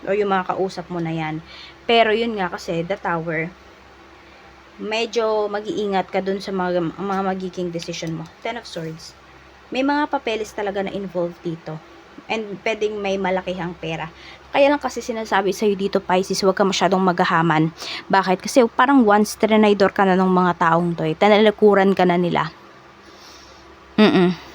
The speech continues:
Kaya mag-iingat ka dito sa transactions na gagawin mo. If ever, papayag ka dito sa, sa kasunduan na to or sa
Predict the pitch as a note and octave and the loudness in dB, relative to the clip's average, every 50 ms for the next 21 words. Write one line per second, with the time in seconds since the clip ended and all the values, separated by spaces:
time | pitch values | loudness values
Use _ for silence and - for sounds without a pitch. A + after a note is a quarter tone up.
0 | - - - A3 G#3+ A3 G#3+ G#3+ G#3+ G#3+ G#3+ G3 F#3+ F3+ F3+ - - F#3+ F#3 F#3+ | -8 -2 2 4 4 4 4 2 0 0 0 2 2 2 0 0 -2 -2 -2 -2
1 | F#3 - F#3 - G3 F#3 - G3+ G3+ G#3 - - F3+ - - G3+ F#3 F#3 - - | -2 -2 -4 -4 -4 -2 0 2 0 2 2 0 -2 0 0 0 0 0 0 2
2 | A3 G#3+ A3 G#3+ F#3 F#3+ F#3+ F#3+ F#3+ F#3 F3+ E3 E3 D3+ F#3+ - - - A#3 A#3+ | 2 2 4 4 2 2 2 0 0 2 0 0 -2 -4 -6 -8 -4 0 2 2
3 | A3 G3 G3 F#3+ F#3+ G#3 - - - - - - - - - - A#3+ - C#4+ A#3+ | 4 4 4 2 2 2 -2 -10 -18 -18 -20 -20 -20 -8 -2 -2 0 2 2 2
4 | A3 G#3 G3+ G3 G3 F#3+ F#3 F3 F#3+ F#3 - G3 F3+ F3 E3+ E3+ F3 E3 - - | 2 2 2 0 -2 -2 -2 -4 -6 -6 -6 -4 -2 0 0 -2 -2 -6 -10 -20
5 | - - - - - - - G#3+ - - F#3 F#3+ - G3 F#3+ F#3 - - F3+ F3+ | -20 -20 -20 -20 -16 -10 -8 -6 -4 -2 -2 -4 -2 -4 -2 -2 -2 -2 -2 -4
6 | - - - D#2+ - F3+ G3 F#3 F3+ - F#3 E3 E3 E3 | -4 -4 -6 -6 -4 -4 -4 -6 -6 -6 -4 -4 -4 -4